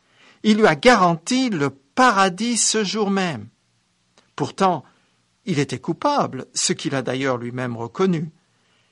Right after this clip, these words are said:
Il n'avait jamais fait quoi que ce soit de bien pour mériter le ciel,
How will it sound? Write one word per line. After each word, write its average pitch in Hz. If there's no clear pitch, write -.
Il 208
n'avait 165
jamais 131
fait 214
quoi 139
que -
ce 151
soit 202
de 127
bien 143
pour 135
mériter 131
le 143
ciel, 156